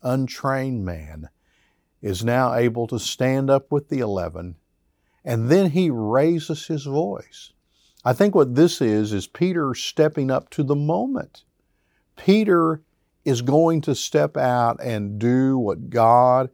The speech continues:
has prepared him for, what Jesus has, uh, taught him to be ready for.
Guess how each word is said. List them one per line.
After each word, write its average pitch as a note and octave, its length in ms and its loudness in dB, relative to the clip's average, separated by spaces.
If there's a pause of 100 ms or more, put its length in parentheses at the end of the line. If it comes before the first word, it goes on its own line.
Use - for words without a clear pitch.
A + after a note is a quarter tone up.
(280)
has - 160 -12
prepared C3 500 -2
him B2+ 160 -2
for, A#2 420 0
what F#2+ 180 -4
Jesus A2+ 600 -4
has, F#2+ 400 -2 (480)
uh, F2 240 -2
taught B2 380 4
him C3+ 480 -4 (400)
to - 80 -10
be G2+ 140 2
ready A2+ 320 2
for. A#2+ 500 -4